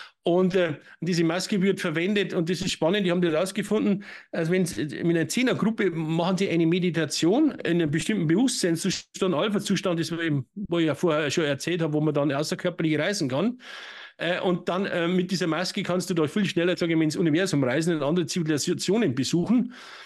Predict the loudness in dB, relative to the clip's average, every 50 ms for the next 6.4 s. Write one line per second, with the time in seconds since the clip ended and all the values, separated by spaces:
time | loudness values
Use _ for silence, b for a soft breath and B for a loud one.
0 | B B B _ 0 0 2 2 2 2 2 4 2 2 2 0 0 0 2 2
1 | 2 2 2 2 2 2 2 2 2 2 2 2 2 2 2 0 0 2 2 4
2 | 4 4 4 4 2 0 -2 -2 -2 -2 -2 -2 -4 -4 -4 -4 -2 0 0 0
3 | 0 -2 -2 0 0 0 0 0 0 0 0 -2 -2 -2 0 0 0 2 0 0
4 | -2 -4 -2 0 2 2 2 2 0 -2 -2 -2 -2 -2 -2 0 -2 0 0 0
5 | 0 0 0 0 -2 0 0 0 2 2 2 0 -2 -2 -2 -2 -2 -2 -4 -4
6 | -4 -4 -4 -4 -6 -10 -18